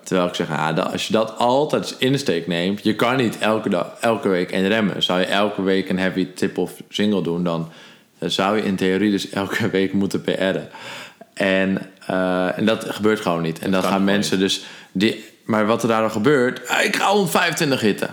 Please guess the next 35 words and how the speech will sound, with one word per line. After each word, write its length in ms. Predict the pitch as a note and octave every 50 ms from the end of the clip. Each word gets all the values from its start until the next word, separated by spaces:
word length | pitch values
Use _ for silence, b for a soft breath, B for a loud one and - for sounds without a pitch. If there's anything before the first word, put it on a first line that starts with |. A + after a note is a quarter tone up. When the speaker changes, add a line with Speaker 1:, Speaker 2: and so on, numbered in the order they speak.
| - -
Speaker 1:
op 180 | - F#2+ F#2 -
een 100 | A2 G#2
clean, 240 | - F#2 F2 - - -
noem 120 | F#2 F#2 F2
maar 100 | F#2+ G2
Speaker 2:
Ja. 60 | F#2
Speaker 1:
wat." 200 | E2+ E2+ - - B B B B B B B B
En, 360 | - - A#2+ A#2+ A#2 A#2 A#2
eh, 240 | A2+ A2+ A2 G#2+ G#2
dat 180 | G#2 G#2+ F#2+ G2
lukt 280 | G#2 A#2 B2 - -
niet. 280 | F#2+ E2 D#2+ F2 - - -
Oké, 200 | A2+ G2+ - G#2+
dan 80 | F#2+ E2+
Speaker 2:
Gewoon 180 | F#2+ G2 F#2+
Speaker 1:
gaat 160 | F2 F2 F#2+
het 160 | F#2 G2+ G2 G2
Speaker 2:
negatieve 40 | G#2+
Speaker 1:
lijf 280 | A2+ B2 C3 A#2+ G2 G2
Speaker 2:
ervaring. 300 | G#2 G#2 G2+ F2+ E2 D#2+ E2 - -
Ja. 220 | - G#2+ G#2 - - - - _ _ _ _ _ _ _
Speaker 1:
negatieve 440 | - A#2+ B2 C3+ C#3+ C#3+ - A#2 -
ervaring. 380 | G2 E2+ A#2 A#2+ B2 A2 G2 F#2
Het 120 | F#2+ F2
lijf 300 | G#2 A#2 C3 D#3 F3 E3+ -
gaat 120 | A2+ G2+
dat 180 | G#2 G#2 F#2+ G#2+
ook 240 | G#2 G2+ - - - - _ _ _
soms, 640 | - - - D3 C#3+ B2 A2+ B2+ C#3 - - - - B B B B B B _ _ _ _
eh, 280 | - - F#2 F#2 F#2 F2+ F2+
Speaker 2:
Registreren. 460 | F2+ - - - - - A2 B2 A#2
Speaker 1:
registreren. 640 | A#2 A#2+ A#2+ G2+ - - D#3+ D#3 D3+ C#3 A2+ G2+
En 120 | - G2 G#2
als 100 | G#2+ G#2
dat 220 | B2+ G#2+ - -